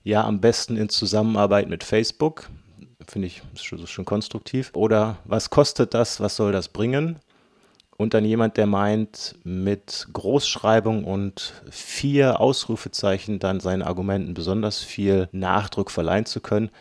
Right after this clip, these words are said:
Das ist Verstoß gegen Datenschutz. Es wird heutzutage alles gehackt. Und der vierte kritische, da stehen bestimmt wieder meine homöopathischen <laughs> Sachen nicht drin. <laughs>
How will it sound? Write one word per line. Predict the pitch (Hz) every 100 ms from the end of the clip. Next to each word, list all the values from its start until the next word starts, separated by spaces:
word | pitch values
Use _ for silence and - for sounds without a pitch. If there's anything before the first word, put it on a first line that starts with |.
| - _ _
Das | - 131 -
ist | 139 - -
Verstoß | - 107 - 110 120 -
gegen | - 98 90
Datenschutz. | 98 135 - - 139 127 - -
Es | 92 -
wird | 113 92
heutzutage | 101 - 98 95 90 80 -
alles | 104 107 -
gehackt. | 82 98 156 - - _ _ _ _ _ _ _ _ _ _
Und | 95 110 107 -
der | 98
vierte | - 101 104
kritische, | - 98 98 - 98 92 87 - -
da | -
stehen | 95 - 104 110 95
bestimmt | - - 117 -
wieder | 107 110
meine | 95 98 92
homöopathischen | 95 117 101 - 101 80 78 - -
<laughs> |
Sachen | - 92 -
nicht | 87 98 -
drin. | - 90
<laughs> | 73